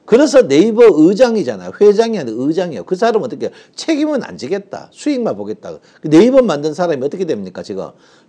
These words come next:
회장을 안 하고 의장입니다. 의장. 대표이사 따로 있어요. 확인하십시오, 여러분. 그런 부분이거든요. 그래서 네이버가 제가 했죠. 이거 아니다. 왜 아닙니까? 이때 기관과 외국인이 프로그램 매도해서 네이버를 계속 매도 치더라고요.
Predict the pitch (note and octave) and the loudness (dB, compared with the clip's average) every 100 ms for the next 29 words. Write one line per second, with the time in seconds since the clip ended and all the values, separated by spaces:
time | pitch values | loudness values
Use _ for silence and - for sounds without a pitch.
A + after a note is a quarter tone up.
0 | - A#3+ B3+ B3+ B3 G#3 B2 A#2+ A2 C3+ | 4 6 6 6 2 0 -2 -4 -4 0
1 | G3+ A3+ A#3+ A3+ F3+ F#2 E2 G#2+ A#2 F#2+ | 0 0 0 -2 -6 -10 -8 -6 -6 -10
2 | - _ - F#3 A#3+ G#3+ C#3 E3 F#3+ F#3 | -16 _ 0 0 0 -6 -6 -6 -6 -6
3 | - G2 - A#3 A3 A2 _ _ E2+ D2 | -8 -12 -12 -10 -10 -12 _ _ -20 -20
4 | E2 D#2 _ _ _ _ _ _ _ _ | -20 _ _ _ _ _ _ _ _ _
5 | _ _ _ _ _ _ C4+ D4+ B3+ F3 | _ _ _ _ _ _ 2 2 0 -4
6 | B2 G2+ E2+ E2+ F2+ A#3+ B3+ - C3+ G#2 | -8 -10 -14 -16 0 4 4 4 -2 0
7 | C#3+ G#3 A3 F3 D3 C3+ - D#3 F2+ B2+ | 2 2 0 -2 -2 -6 -8 -10 -10 -10
8 | C#3 F#2+ D#3+ C3+ E2+ _ _ _ _ _ | -10 -10 -10 -12 -14 _ _ _ _ _
9 | _ _ D#3+ A#3 B3+ B3+ C4 A#3+ D3 D3 | _ _ 4 6 8 4 2 -4 -6 -6
10 | F#3 F3+ C3 F3+ A3 F3+ B2 D3+ D#3+ D3+ | -6 -6 -4 -4 -2 -4 -4 -6 -8 -8
11 | A#2 - - D#3+ F#3+ A3 C3+ A2+ A2+ E2 | -10 -10 -6 -4 -2 -4 -6 -8 -10 -10
12 | D#2+ C#3 F3+ A#2+ F2+ - G2 A#2+ C#3 D3+ | -8 -6 -6 -10 -12 -12 -8 -6 -6 -8
13 | A3 A3+ F#2 B2 C#3+ - _ - G#2 | -10 -14 -14 -16 -16 -20 _ -18 -18